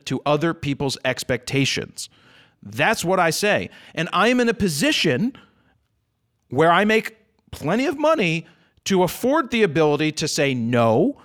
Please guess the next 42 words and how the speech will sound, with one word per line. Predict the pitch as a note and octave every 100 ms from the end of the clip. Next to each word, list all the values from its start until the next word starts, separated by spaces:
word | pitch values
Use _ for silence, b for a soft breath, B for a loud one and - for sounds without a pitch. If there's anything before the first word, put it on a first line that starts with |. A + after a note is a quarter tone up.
| b b -
to | F3+
things | E3 D3+ -
coming | C#3+ C3 A#2+
in | A2+ G3 G#3+ B B
because | F3 G3 F3 - -
I | C#3 D3+ F3+
don't | B2+ D3+ D3+ F3+ -
want | B2+ E3+ -
to | G3
be | D3+ C3 C#3
beholden | B2+ D#3+ B2 A#2 C3 E3
to | F#3
someone | D3+ D3+ D3
else's | B2 B2+ C3+
expectations. | C#3+ E3 E3 F#3 A3 - - - B B
I | F3+
don't | C3+ A#2+ F#3 G3+
wanna | G#3+ G#3
go | G3+
out | F#3+ F#3
on | F3+
a | E3
shoot | - B3 G#3+ - B F3+
and | F3
have | F#3 G3
someone | - G3+ G3 E3+
be | F3+
like, | E3+ -
"Oh, | G3+ F3+
you | F#3
should | - F3
be | E3
doing | E3+ E3
it | D#3+
this | D#3+ D#3 C3
way," | G2+ G#2 F#3
or, | G3 G#3+ G#3
"Oh, | G#3
you | G3+ G3+
didn't | F#3 F3 D3
do | E3
this." | D#3 B2+